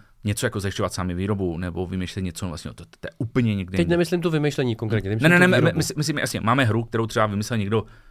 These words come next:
Speaker 1: od koho jsme to koupili, ale nemá zajištěný tady tyhle ty věci, nemá třeba grafiku, nemá, jaká bude velikost krabice, nemá to vymyšlený, jaký
Speaker 2: Mhm.
Speaker 1: budou ty archy, takový ty punchboardy, to znamená ty vyplokávací
Speaker 2: Jo, jo, jo, jo.
Speaker 1: dílky, karty, jaká bude velikost, jak je ořezat takhle, tak to, to, to je, to je pekelná práce, to je něco úplně jiného.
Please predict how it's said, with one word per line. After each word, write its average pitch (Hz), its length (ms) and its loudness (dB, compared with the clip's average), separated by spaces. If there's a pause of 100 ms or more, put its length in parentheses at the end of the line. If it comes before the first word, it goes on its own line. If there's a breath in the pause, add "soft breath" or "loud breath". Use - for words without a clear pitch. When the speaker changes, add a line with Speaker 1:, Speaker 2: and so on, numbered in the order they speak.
(180 soft breath)
Speaker 1:
od 98 100 -12
koho 107 120 -6
jsme 110 120 -4
to 95 80 -2
koupili, 120 420 0 (220)
ale 110 120 2
nemá 110 220 4
zajištěný 107 340 -2
tady 98 120 -4
tyhle 98 180 -6
ty 101 80 -4
věci, 92 200 -6
nemá 90 160 -4
třeba 92 140 -6
grafiku, 90 340 -8
nemá, 98 240 -4 (360 loud breath)
jaká 92 360 -2
bude 92 140 -2
velikost 90 260 -6
krabice, 98 320 -4
nemá 95 200 -2
to 92 100 -6
vymyšlený, 95 500 -4
jaký 92 180 -6
Speaker 2:
Mhm. 110 80 2
Speaker 1:
budou 101 200 2
ty - 140 -10
archy, 107 440 -2
takový 101 240 -8
ty - 80 -6
punchboardy, 101 580 -4
to 98 80 -12
znamená 95 200 -6
ty 98 160 -10 (340 soft breath)
vyplokávací 104 600 2
Speaker 2:
Jo, 135 80 4
jo, 120 80 4
jo, 117 60 4
jo. 110 80 4 (100)
Speaker 1:
dílky, 104 160 0 (400 loud breath)
karty, 117 320 2
jaká 95 260 -2
bude 90 140 -4
velikost, 98 280 -6
jak 82 120 -10
je - 60 -10
ořezat 95 320 -6
takhle, 92 240 -6
tak - 180 -8 (200)
to, 80 120 -12 (200)
to, - 100 -14 (180)
to 107 80 -6
je, 90 140 -4
to 98 80 -4
je 92 60 -4
pekelná 107 380 -2
práce, - 260 -12
to - 60 -8
je 95 60 -4
něco - 140 -10
úplně - 280 -6
jiného. 92 240 -8